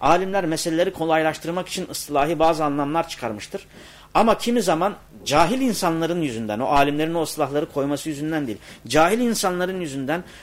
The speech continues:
o ıslahi tarifler öyle yanlış anlaşılmaya başlanmıştır ki hepsi, her,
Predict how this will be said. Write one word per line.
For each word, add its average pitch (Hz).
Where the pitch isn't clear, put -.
o 202
ıslahi 185
tarifler 156
öyle 170
yanlış 202
anlaşılmaya 170
başlanmıştır 170
ki 220
hepsi, -
her, 226